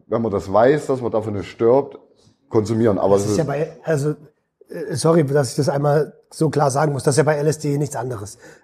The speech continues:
Speaker 2: Ähm, äh, also, es, also es sind ja beides,
Speaker 1: Ja.
Speaker 2: äh,
Speaker 1: Psychoaktive,
Speaker 2: Psychedelika,
Speaker 1: ja, genau.
Speaker 2: äh, Halluzinogene und man k-,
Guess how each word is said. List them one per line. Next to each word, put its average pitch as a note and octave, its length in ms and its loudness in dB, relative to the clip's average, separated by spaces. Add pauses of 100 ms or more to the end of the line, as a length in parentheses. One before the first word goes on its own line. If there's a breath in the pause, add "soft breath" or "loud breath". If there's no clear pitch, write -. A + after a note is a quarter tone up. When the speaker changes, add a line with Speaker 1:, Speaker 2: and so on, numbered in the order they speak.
Speaker 2:
Ähm, C#3+ 320 2 (420)
äh, - 60 -16 (840)
also, D#3 220 0
es, D3+ 100 -6
also D3 260 -2
es D3 60 -4
sind D3 100 0
ja E3+ 80 4
beides, D#3+ 500 -2 (160)
Speaker 1:
Ja. - 380 -16
Speaker 2:
äh, E3 580 4
Speaker 1:
Psychoaktive, - 80 -6
Speaker 2:
Psychedelika, G3 920 2
Speaker 1:
ja, F#3 60 0
genau. - 100 -8 (260 loud breath)
Speaker 2:
äh, E3 320 2
Halluzinogene F3 880 0 (260 loud breath)
und F3 360 0 (200 soft breath)
man D#3 220 -6
k-, - 80 -20